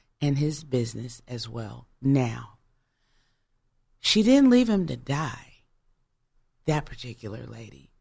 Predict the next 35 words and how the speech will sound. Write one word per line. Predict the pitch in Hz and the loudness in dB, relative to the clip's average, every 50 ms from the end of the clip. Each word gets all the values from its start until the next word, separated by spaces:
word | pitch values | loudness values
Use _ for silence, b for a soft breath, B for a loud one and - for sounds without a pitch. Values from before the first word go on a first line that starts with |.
| _ - | _ -4
Have | 139 127 | -2 0
you | 135 156 190 | 2 2 2
left | 196 196 214 208 190 - | 2 2 0 -2 -4 -4
somebody | - - 202 202 196 202 196 196 | -2 2 4 4 4 4 2 0
to | 190 - - 165 160 - _ _ | -2 -6 -12 -14 -16 -16 _ _
die | - 107 107 127 151 185 220 240 240 247 - _ _ _ _ _ _ _ _ | -6 -4 -4 -2 -2 -4 -4 -6 -6 -10 -14 _ _ _ _ _ _ _ _
today | - 196 185 220 226 247 269 294 294 285 - _ _ _ _ _ _ _ _ _ _ _ _ _ _ _ - | -2 0 2 4 4 4 2 0 -2 -8 -16 _ _ _ _ _ _ _ _ _ _ _ _ _ _ _ -2
by | 139 143 | 0 2
not | 151 151 156 170 175 170 156 - - _ _ _ _ _ _ _ _ _ _ _ | 4 4 4 2 0 0 -2 -6 -10 _ _ _ _ _ _ _ _ _ _ _
checking | - - - 135 147 147 - 196 196 196 | -6 -2 -2 -2 -2 -2 0 0 2 2
on | 202 214 226 226 | 4 2 2 2
them, | 233 233 233 233 233 220 | 2 2 2 2 0 -2
calling | - - 135 143 165 185 196 202 | 0 2 4 4 4 4 4 2
them, | 202 208 208 220 226 226 233 240 - - _ _ _ _ _ _ _ _ _ _ _ _ | 2 2 2 0 0 0 -2 -2 -4 -10 _ _ _ _ _ _ _ _ _ _ _ _
seeing | _ - - - 131 156 185 196 | _ -6 0 2 2 4 4 2
about | 196 196 208 214 214 208 | 2 2 2 0 0 0
them? | 214 220 220 226 226 - _ _ _ _ _ _ _ _ _ _ _ _ _ _ _ _ _ _ | 0 0 2 0 -2 -4 _ _ _ _ _ _ _ _ _ _ _ _ _ _ _ _ _ _
Or | - 147 151 | 0 0 2
do | 135 143 151 | 2 0 -2
you | 156 156 165 | -2 -4 -6
just | 156 147 160 165 160 151 - - | -6 -4 -2 -2 -2 -4 -6 -8
leave | 135 135 147 165 170 160 | -4 -2 0 0 0 0
them | 160 165 160 | 0 0 0
half | 156 160 170 175 170 - | 0 0 -2 -4 -6 -6
dead? | - 139 165 294 - - - - _ _ _ _ _ _ _ _ _ _ _ _ _ _ | -2 -2 0 0 0 -2 -6 -12 _ _ _ _ _ _ _ _ _ _ _ _ _ _
'Cause | - 190 185 180 | 4 4 4 6
remember, | 190 220 269 277 185 127 | 6 6 6 6 6 6
they | 123 135 | 4 2
beat | - - 226 277 285 - | 2 4 4 4 4 2
this | 262 262 262 | -2 -2 0
guy | - - 196 190 196 202 | 2 4 4 4 6 6
up | 208 208 208 - | 4 4 2 2
in | 147 | 0
the | 135 120 | 0 0
story. | 117 - - - 120 104 69 69 - - - _ | 0 -2 -2 -2 -2 -2 -4 -8 -14 -18 -20 _